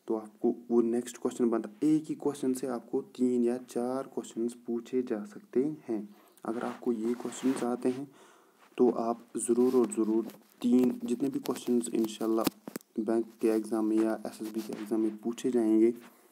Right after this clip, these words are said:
तो आप आसानी से कर पाओगे। ठीक है, तो आज का जो lecture था, वो इतना ही है। आप हमारी channel को ज़्यादा से ज़्यादा share करें, ताकि हम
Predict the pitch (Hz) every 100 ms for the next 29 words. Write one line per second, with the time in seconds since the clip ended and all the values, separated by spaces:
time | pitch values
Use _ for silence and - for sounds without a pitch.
0 | - - _ _ - - - 120 113 117
1 | 120 - _ _ - 127 123 123 117 107
2 | 123 - 107 - 101 101 110 101 95 -
3 | _ - - _ - - 120 123 - -
4 | - _ _ _ _ - - - - 113
5 | 127 127 - 127 135 120 113 123 120 123
6 | 120 107 117 123 123 135 131 135 135 _
7 | _ _ _ _ _ _ _ _ 120 120
8 | 123 120 123 127 123 120 120 120 117 113
9 | 113 170 127 196 120 117 113 - - _
10 | _ - - - 123 123 123 113 127 127
11 | _ _ _ _ _ _ _ _ _ _
12 | - 117 - 117 120 117 113